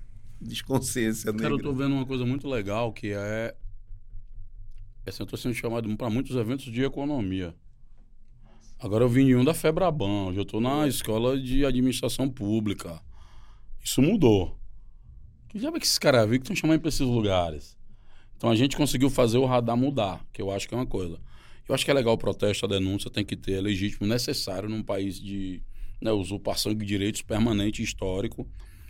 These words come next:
Speaker 2: Mas é preciso também por ter um, um, um outro repertório pra dialogar com as coisas que tão acontecendo.
Speaker 1: Perfeito.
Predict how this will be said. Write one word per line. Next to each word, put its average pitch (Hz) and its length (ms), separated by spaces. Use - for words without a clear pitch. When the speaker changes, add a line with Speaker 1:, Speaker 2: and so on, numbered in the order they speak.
Speaker 2:
Mas 104 100
é 110 40
preciso 135 180
também 131 200
por 135 300
ter 139 100
um, 135 60
um, 110 640
um 104 60
outro 127 200
repertório 135 600
pra 143 100
dialogar 135 400
com 123 100
as 143 120
coisas 127 180
que - 60
tão 143 100
acontecendo. 131 540
Speaker 1:
Perfeito. - 160